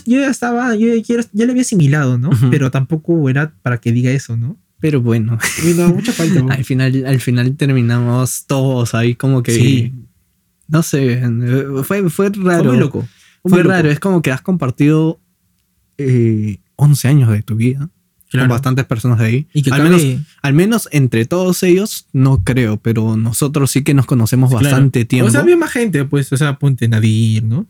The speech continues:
Speaker 1: Que,
Speaker 2: Nadir,
Speaker 1: que siguen
Speaker 2: o sea
Speaker 1: nuestra estrella Paolo, que no, no hemos estado quizá todo completo los once años.
Speaker 2: Pero sí,
Speaker 1: Pero la, la
Speaker 2: pero los
Speaker 1: última
Speaker 2: años que han
Speaker 1: parte,
Speaker 2: estado
Speaker 1: ajá, los tres, cuatro últimos años han impactado bastante en nuestras vidas.
Speaker 2: Exacto.
Speaker 1: Ya, y fue
Speaker 2: Eh,
Speaker 1: chévere.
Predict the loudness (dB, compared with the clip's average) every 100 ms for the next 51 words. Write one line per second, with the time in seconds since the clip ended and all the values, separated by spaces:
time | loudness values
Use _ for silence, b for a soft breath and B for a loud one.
0 | _ 4 4 4 4 4 2 2 0 2
1 | 0 0 -2 0 0 0 0 0 0 0
2 | 0 0 0 -4 -4 -4 -2 -2 0 2
3 | 2 2 2 0 2 0 0 0 0 0
4 | 2 4 4 6 4 4 2 0 -2 2
5 | 2 4 4 4 4 2 2 2 2 0
6 | -2 0 2 2 0 -2 -4 -2 -2 2
7 | 2 2 -2 0 0 -2 -4 _ -4 0
8 | 2 2 2 0 -2 -4 -4 -2 0 0
9 | 0 -2 -2 -4 -8 _ -14 -10 -10 -12
10 | _ _ _ _ _ _ _ _ _ _
11 | _ -8 -8 -6 -6 -2 0 0 0 -4